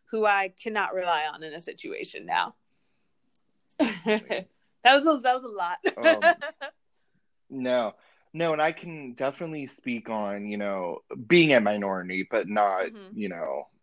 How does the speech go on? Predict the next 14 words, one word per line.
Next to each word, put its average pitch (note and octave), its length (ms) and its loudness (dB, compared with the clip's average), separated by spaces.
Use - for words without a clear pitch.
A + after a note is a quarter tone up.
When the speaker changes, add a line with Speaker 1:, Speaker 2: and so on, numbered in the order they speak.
Speaker 2:
being F#2+ 320 -2
a F2 60 -6
person F#2 380 -8
of E2 100 -12
color, E2+ 380 0
of F#2+ 80 -6
course. F#2+ 480 -2
Um, F#2 480 2
but D3+ 220 8
I, C#3 240 4
I C3+ 40 0
think C#3 220 -10
it C3+ 120 -8
does A2 520 -6